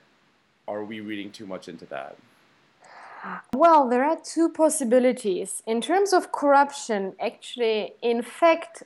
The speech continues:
Speaker 2: the, um, Central Inspection Commission,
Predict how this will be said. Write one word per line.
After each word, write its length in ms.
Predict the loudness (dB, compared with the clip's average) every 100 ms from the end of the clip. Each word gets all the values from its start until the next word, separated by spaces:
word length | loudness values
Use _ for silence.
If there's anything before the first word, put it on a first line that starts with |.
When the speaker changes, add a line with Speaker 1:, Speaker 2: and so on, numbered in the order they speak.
| -10
Speaker 2:
the, 800 | -6 2 8 10 10 6 2 -2 -10 _ _ -4
um, 600 | 0 0 2 0 -2 -8
Central 580 | -6 -4 -4 -2 0
Inspection 760 | 0 -2 0 0 0 -4 -8 -6
Commission, 640 | -2 -2 -2 -6 -6 -10